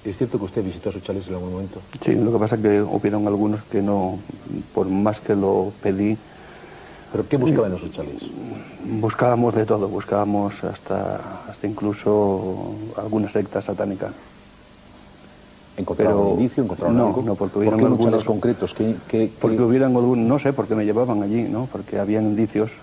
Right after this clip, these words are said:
Speaker 2: racionales de que allí podían haber cosas.
Speaker 1: ¿De esas investigaciones no se hace referencia en ningún momento en el sumario?
Speaker 2: No, nunca jamás.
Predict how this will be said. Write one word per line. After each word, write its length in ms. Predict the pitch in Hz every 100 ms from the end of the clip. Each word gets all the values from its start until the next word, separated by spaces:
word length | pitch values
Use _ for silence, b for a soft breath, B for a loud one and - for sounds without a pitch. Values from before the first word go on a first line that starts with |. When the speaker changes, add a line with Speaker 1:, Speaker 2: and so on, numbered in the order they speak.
| -
Speaker 2:
racionales 520 | 104 - 107 104 101
de 100 | 104
que 240 | - 104 98
allí 220 | 98 104
podían 360 | 104 104 101 101
haber 200 | 98 101
cosas. 320 | 110 101 131 -
Speaker 1:
¿De 100 | 104
esas 140 | 113 123
investigaciones 640 | 120 117 113 110 135 127
no 120 | 107
se 100 | 104
hace 100 | 110
referencia 420 | 104 104 117 117 107
en 40 |
ningún 160 | 98 107
momento 220 | 110 110
en 40 |
el 60 | 101
sumario? 320 | 104 117 120
Speaker 2:
No, 160 | 110 107
nunca 240 | 107 -
jamás. 300 | - - -